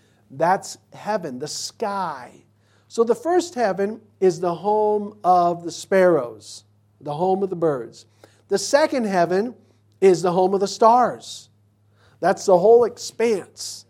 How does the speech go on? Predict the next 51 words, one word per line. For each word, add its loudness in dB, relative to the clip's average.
okay? -2
The -2
rest -4
of -8
the -2
expanse. -8
That's -6
the -12
second -6
heaven, -20
the -12
home 0
of -2
the -6
stars. 0
The -20
first -4
heaven's -2
the -6
home -4
of -8
the -10
sparrows. 2
The -8
second -8
heaven -8
is -12
the -12
home -10
of -10
the -18
stars. -8
The -2
third 2
heaven -2
is -4
the -6
home -4
of -6
the -12
saints, -14
the -4
four 2
square -6
city -2
of -8
God. -2
It -8
actually -8
has -4
dimensions, -6